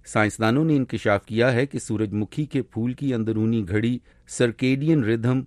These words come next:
اور روشنی کا پتہ لگانے کی صلاحیت مل کر کام کرتی ہے اور نشو و نما سے متعلق جینز کو صبح کے وقت میں سورج کے رخ کے ساتھ جھکنے کی اجازت دیتی ہے۔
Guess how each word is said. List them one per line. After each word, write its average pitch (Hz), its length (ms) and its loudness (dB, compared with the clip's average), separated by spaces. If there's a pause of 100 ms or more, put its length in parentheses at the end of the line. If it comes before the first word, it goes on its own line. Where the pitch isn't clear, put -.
(100)
اور 107 180 0
روشنی 110 340 0
کا 151 120 -2
پتہ 113 240 0
لگانے 107 440 2
کی 151 140 -8
صلاحیت 113 580 -2
مل 120 160 2
کر 110 180 0
کام 90 280 -2
کرتی 131 420 -4
ہے 107 160 4 (360)
اور 113 120 0
نشو 120 260 0
و - 20 0
نما 120 300 2
سے 147 160 -2
متعلق 107 580 0
جینز 117 280 -2
کو 147 160 -4
صبح 117 360 -2
کے 110 160 -4
وقت 110 300 -2
میں 98 180 0 (280)
سورج 135 400 0
کے 131 120 2
رخ 113 220 -4
کے 110 100 -2
ساتھ 107 260 0
جھکنے 101 380 -2
کی 151 240 -8
اجازت 101 480 0
دیتی 92 360 -4
ہے۔ 78 180 -6